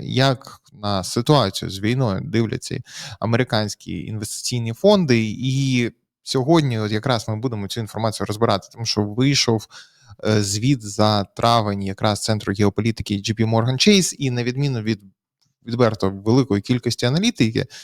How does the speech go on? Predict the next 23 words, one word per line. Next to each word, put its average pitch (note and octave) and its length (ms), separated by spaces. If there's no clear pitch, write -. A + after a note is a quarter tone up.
ем, A#2+ 260
цей F3+ 260
звіт D3 540
мені, C3 600
м, A#2 440
виявився B2+ 440
цікавим, F#3 420
я B2+ 100
хочу A2+ 440
вам A2 380
його A2+ 220
розібрати. A#2+ 800
З - 160
багатьма B2+ 360
речами G#2+ 500
я G#2+ 160
там G2 300
не E3+ 120
погоджуюсь, E3+ 640
але B2 300
тим A2+ 180
не A#2 100
менш, D#3+ 380